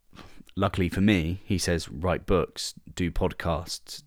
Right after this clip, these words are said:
do, learn to code, just things that will return you money just consistently." But whatever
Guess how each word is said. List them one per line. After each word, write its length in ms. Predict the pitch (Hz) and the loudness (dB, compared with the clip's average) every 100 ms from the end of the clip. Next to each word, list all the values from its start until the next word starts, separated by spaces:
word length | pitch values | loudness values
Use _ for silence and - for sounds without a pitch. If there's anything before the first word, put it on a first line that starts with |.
| - | -6
do, 340 | 80 80 76 | -4 -2 -2
learn 240 | - 90 82 | 0 2 0
to 120 | - | -2
code, 520 | - 95 87 80 - - - - - - | 0 4 4 2 -4 -14 -20 -20 -12 -2
just 200 | 104 - | 0 4
things 240 | 107 101 | 4 6
that 100 | 92 | 4
will 160 | 90 90 | 2 4
return 500 | 90 - 101 87 82 | 2 2 2 4 2
you 100 | 90 | 2
money 320 | 90 85 85 | 2 0 -2
just 400 | - - - - - - - _ | -4 -6 -8 -16 -20 -20 -20 _
consistently." 880 | - 82 - 95 - 85 - - 90 - - - - - - | -4 -2 2 2 2 -2 -4 -6 -10 -12 -20 -20 -20 -20 -2
But 80 | 110 | 2
whatever 480 | 113 131 156 117 | 4 6 6 4